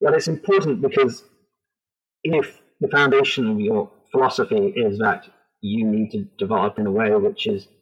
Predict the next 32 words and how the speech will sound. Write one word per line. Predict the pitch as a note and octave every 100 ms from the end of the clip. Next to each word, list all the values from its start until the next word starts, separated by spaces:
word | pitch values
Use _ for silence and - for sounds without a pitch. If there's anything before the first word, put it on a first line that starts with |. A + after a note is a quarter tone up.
| _ _
reflects | - - A2+ - -
your | G#2+ G#2
own | G2+
distinct | G2+ - G#2 F#2+
identity, | F#2+ C3 - F#2+ F#2 F2
you | A2 G#2+
have | G#2+ G2
to | -
determine | F2+ - A2 G2 -
what | F#2+ -
that | F#2 -
distinct | G2+ - F#2 G#2
identity | G#2+ F2 - G2+ G2+
is. | C3 G#2+ G2+
And | G#2
that's | A2+ - _ _ _ _ _ _ _
always | D#3+ D#3+
been | B2 B2+ B2 -
a | B2
severe | - A#2+ B2+ A2 - _ _
problem | - F3 B2 G2 F2+ - _ _ _ _
for | B2+
Russian | A2+ A2+ G2+
conservatives, | A2+ G#2+ A2+ G2 F2+ - _ _ _ _
particularly | F#3+ F#3 G3 C3+
because | - C3+ A2+ G#2
Russian | A#2+ A2
conservatives | G#2 A2 B2+ G#2+ G2 -
have | G#2+ G#2
tended | A2+ G#2 G2
to | -
be | G#2 G2+ -